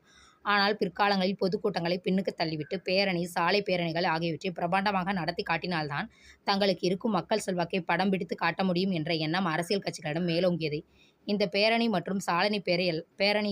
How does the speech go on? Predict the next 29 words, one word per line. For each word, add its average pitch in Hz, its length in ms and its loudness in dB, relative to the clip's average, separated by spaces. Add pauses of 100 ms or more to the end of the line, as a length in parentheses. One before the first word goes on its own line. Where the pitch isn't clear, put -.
எல்லாம் 156 280 -4 (300)
குறுகிய 240 320 6
சாலைகளில் 180 520 2
நடப்பதால் 165 460 0
கட்சி 175 300 0
தொண்டர்கள் 170 500 2
நெருக்கி 190 360 0
அடித்துக்கொண்டு 170 480 -2
கலந்து 180 340 2
கொள்ள 175 160 2
வேண்டிய 165 280 0
நிர்பந்தம் 175 460 0
இருக்கிறது. 156 420 -6 (480)
கரூரில் 240 500 6
கடந்த 175 240 4
செப்டம்பர் 208 500 0
மாதம் 170 280 0
தமிழக 202 380 2
வெற்றி 196 220 -4
கழக 180 260 0
தலைவரான 165 560 0
நடிகர் 175 380 0
விஜய் 180 280 -2 (360)
திறந்த 220 300 4
பஸ்ஸிலிருந்து 190 580 2
பேசிய 175 400 0
சாலை 190 340 2
பேரணி 175 320 2
நடந்தது. 156 400 -2